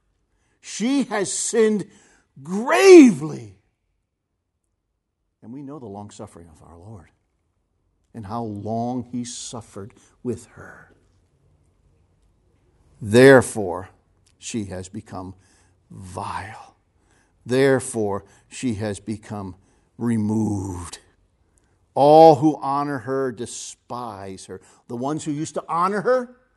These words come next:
because of her greatness and her position, now they despise her. They despise her because they have seen her nakedness, and she sighs and turns away.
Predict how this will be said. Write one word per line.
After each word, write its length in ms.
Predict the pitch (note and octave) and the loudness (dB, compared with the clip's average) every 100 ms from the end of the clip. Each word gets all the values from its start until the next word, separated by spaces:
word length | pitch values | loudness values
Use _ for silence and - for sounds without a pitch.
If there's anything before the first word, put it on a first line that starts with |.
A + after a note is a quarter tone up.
| _ _ | _ _
because 320 | D#3 F#3 F3 | -6 -2 -2
of 80 | F3 | -2
her 120 | F3 | -4
greatness 680 | D3+ D#3 G3 - C#4 C#4 - _ - | -4 -2 -2 -2 -10 -10 -12 _ -8
and 140 | F3+ | -4
her 80 | F3+ | -4
position, 560 | E3+ C#3 A#3 A#3 C#4 - _ | -4 -2 -2 -4 -10 -12 _
now 340 | - D#3 D3+ D3 | -8 -4 -2 -2
they 160 | C#3+ | -4
despise 1080 | C3 B2+ - - - - C3+ A2+ G2 - - | -6 -12 -12 -14 -14 -14 -14 -14 -18 -20 -20
her. 60 | - _ _ _ _ _ _ _ _ _ _ _ _ _ _ _ _ _ _ _ _ _ _ _ _ | -20 _ _ _ _ _ _ _ _ _ _ _ _ _ _ _ _ _ _ _ _ _ _ _ _
They 140 | A2+ A2 | -10 -8
despise 680 | G#2+ - - F#2+ F#2 F#2 - | -8 -10 -12 -14 -14 -14 -14
her 180 | F2 - - - - | -16 -20 -20 -20 -12
because 280 | A2+ A#2+ G#2+ | -4 -2 -2
they 120 | G#2+ | -4
have 120 | F#2+ | -4
seen 580 | - - D#3+ E3+ F#3 F3+ D3 | -8 -6 -4 -4 -4 -6 -6
her 300 | C#3 D3 D3+ | -4 -4 -2
nakedness, 920 | B2+ A#2 A#2 A2+ B2 A2 A2 G2+ - - - - | -2 -2 -2 -6 -10 -10 -10 -12 -14 -20 -20 -10
and 140 | A#2 | -8
she 160 | - A#2 | -6 -8
sighs 800 | - - C#3 D#3+ E3 E3+ D#3+ E3+ | -6 -8 -8 -8 -8 -8 -10 -12
and 160 | D#3+ | -14
turns 400 | - C3+ C#3 C3 | -14 -12 -12 -12
away. 560 | D3 A#2+ E2+ G#3+ _ | -16 -20 -20 -20 _